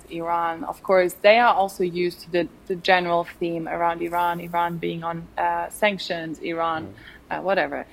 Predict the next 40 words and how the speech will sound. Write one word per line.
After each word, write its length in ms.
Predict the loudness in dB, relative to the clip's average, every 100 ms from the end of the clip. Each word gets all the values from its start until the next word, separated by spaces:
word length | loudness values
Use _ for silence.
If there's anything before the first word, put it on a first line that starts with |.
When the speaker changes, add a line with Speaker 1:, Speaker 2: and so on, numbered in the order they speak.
| -18 -8
Speaker 1:
It's 200 | -6 2
mostly 540 | 4 6 4 2 0 0
political, 840 | 2 4 4 2 2 4 4 2 -2
um, 180 | -4
human 380 | 0 0 0 -2
rights 320 | 0 -2 -4
issues. 420 | -6 -6 -6 -6 -8 -18 -20 -20
So 260 | 2 4 4
for 220 | 4 4
them, 140 | 6 4
it 100 | 4
was 200 | 2 -2
a, 60 | -6 -6
a 80 | -6
fresh 360 | 4 4 4 -2
new 140 | 0 2
look. 240 | 4 2
They 140 | 2 0
were 100 | 2
like, 200 | 0 -2
"Wow, 300 | 2 4 4 2
that's, 180 | 0 -2 -6
that's 160 | -4 -2
really 240 | 0 0
nice 240 | 0 -2 0 0
houses 380 | 0 2 0 0 -6
in 160 | -8 -6
Iran." 480 | 0 0 0 -2 -8 -18 -20 -20 -2
Um, 380 | 4 4 4 -2 -10 -18 -2
and 120 | 4
I 100 | 4
think 280 | 4 0 4
they 120 | 2
appreciated 800 | 2 2 2 2 0 -2 -2 -4
it. 180 | -4 2
That's 320 | 2 2 -4
like, 300 | -2 -2 0
we, 180 | -2 0
we 60 | 2
got, 200 | 6 6